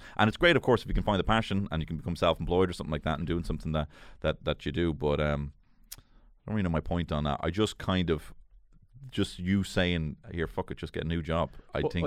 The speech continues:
Speaker 2: I,
Speaker 1: is
Speaker 2: so
Speaker 1: a,
Speaker 2: I
Speaker 1: is an
Speaker 2: came
Speaker 1: attitude people should adopt a bit more.
Speaker 2: I,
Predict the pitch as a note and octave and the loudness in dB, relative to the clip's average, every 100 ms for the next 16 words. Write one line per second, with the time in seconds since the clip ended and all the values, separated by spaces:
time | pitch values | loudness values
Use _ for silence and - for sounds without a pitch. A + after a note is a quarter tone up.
0 | - - A2 D#2+ D3+ E2+ F2+ F2 F#2+ - | -2 -4 0 2 2 2 4 4 4 0
1 | D#2 E2 D2 - D2+ D#2 E2 D2+ C2+ C2+ | -2 -2 -4 -6 -4 -2 -2 -2 -4 -4
2 | C#2+ - - A#2+ C3 | -6 -12 -6 -4 -4